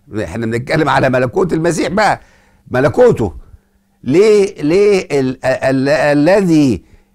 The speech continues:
آه، آه، يحفظ أحكام الشريعة هو غير مستحق لملكوت السماوات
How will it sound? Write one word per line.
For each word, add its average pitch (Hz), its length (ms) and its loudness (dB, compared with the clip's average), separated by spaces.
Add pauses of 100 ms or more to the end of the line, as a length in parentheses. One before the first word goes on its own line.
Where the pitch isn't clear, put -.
(180)
آه، 107 420 -2 (100)
آه، 101 880 -2
يحفظ 151 680 -2
أحكام 165 480 -4
الشريعة 147 760 0 (300)
هو 151 160 2
غير 170 340 0
مستحق 143 680 -4 (440)
لملكوت 117 1700 -2
السماوات 123 760 0